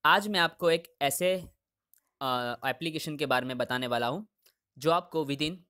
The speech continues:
five to ten minutes में टू फिफ्टी रुपीज का सेविंग्स या फिर आपको बेनिफिट्स दिला सकता है। यस फ्रेंड्स, ये ट्रू है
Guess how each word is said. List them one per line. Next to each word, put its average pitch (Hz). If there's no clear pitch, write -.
five 156
to 202
ten 160
minutes 131
में 156
टू 254
फिफ्टी 180
रुपीज 151
का 170
सेविंग्स 139
या 127
फिर 147
आपको 135
बेनिफिट्स 131
दिला 123
सकता 120
है। 104
यस 143
फ्रेंड्स, 165
ये 139
ट्रू 147
है 143